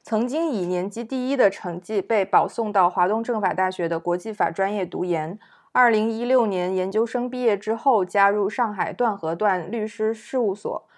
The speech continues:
二零一七年到二零一八年，曾被派驻到段和段北京办公室工作，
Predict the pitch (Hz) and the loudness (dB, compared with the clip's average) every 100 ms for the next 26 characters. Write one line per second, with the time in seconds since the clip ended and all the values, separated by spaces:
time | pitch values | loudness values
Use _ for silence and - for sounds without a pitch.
0 | - _ 285 262 240 240 247 - - 311 | -20 _ 6 6 4 -2 -8 -10 -6 -2
1 | 220 180 185 185 190 190 202 220 226 185 | 0 4 6 8 6 0 0 2 2 -2
2 | 170 196 170 180 196 180 - 214 196 190 | -4 -6 -6 -2 0 0 0 -2 0 0
3 | 175 170 226 220 202 165 202 185 151 175 | 2 2 2 0 0 0 0 0 -4 -6
4 | 202 208 196 208 190 196 214 226 202 | -4 -4 -2 -4 -4 -4 -2 0 0